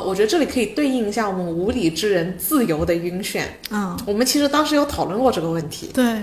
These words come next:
Speaker 1: 就是当你真的，比如说我们当时有讨论工作的问题，你和 Leo 的对，对照。
Speaker 2: 嗯。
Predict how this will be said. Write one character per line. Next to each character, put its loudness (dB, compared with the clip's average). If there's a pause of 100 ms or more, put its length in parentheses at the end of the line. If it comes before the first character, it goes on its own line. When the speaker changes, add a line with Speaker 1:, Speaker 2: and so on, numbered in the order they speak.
(100)
Speaker 1:
就 -2
是 2
当 2
你 2
真 2
的， 0
比 -4
如 0
说 2
我 0
们 -4
当 2
时 2
有 4
讨 -4
论 -2
工 2
作 4
的 0
问 -2
题， -10 (140)
你 -4
和 2
Leo 4
的 -4
对， 2
对 2
照。 -2
Speaker 2:
嗯。 4